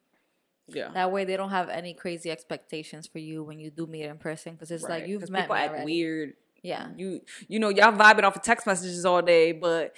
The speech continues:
Speaker 1: it's every once in a while a phone call. But how are you really in, in front, face
Speaker 2: Yeah.
Speaker 1: to face? How are you really in public around other people? You know, there's different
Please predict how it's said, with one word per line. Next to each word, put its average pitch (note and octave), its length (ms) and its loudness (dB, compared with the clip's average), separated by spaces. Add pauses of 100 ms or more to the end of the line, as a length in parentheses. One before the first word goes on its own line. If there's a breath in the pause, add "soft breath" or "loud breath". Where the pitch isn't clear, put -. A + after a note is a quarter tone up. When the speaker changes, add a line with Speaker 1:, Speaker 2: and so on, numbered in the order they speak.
(180 loud breath)
Speaker 1:
it's - 400 -8
every G3+ 220 0
once F#3+ 200 -4
in G3 60 -6
a - 20 -4
while F3+ 200 4
a E3 40 2
phone A3+ 320 0
call. E3+ 300 -4
But D#3 140 -4
how F3+ 180 4
are F3+ 60 2
you F3 240 -6
really E3 420 -4
in, D#3+ 300 -6 (100)
in E3 160 -12
front, - 440 -12
face G3 80 -2
Speaker 2:
Yeah. F#3+ 200 2
Speaker 1:
to - 80 -8
face? D#3 420 -8
How D#3 100 -4
are D#3 100 -2
you D#3 160 -10
really D3+ 300 -10
in D#3+ 200 -14
public D3 580 -8
around C#3+ 300 -12
other C3+ 140 -12
people? C#3 480 -14
You D#3 100 -14
know, E3+ 220 -12
there's F3 180 -8
different F#3 480 -12